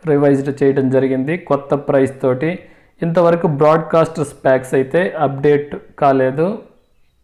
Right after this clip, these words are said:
బిఎస్ఎన్ఎల్ నుంచి రెండు కొత్త plans launch చేశారు.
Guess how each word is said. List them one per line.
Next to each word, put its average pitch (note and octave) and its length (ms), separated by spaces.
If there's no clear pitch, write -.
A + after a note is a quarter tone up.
బిఎస్ఎన్ఎల్ E3 760
నుంచి E3+ 460
రెండు C#3+ 240
కొత్త C#3+ 280
plans C#3+ 420
launch B2+ 360
చేశారు. C3 460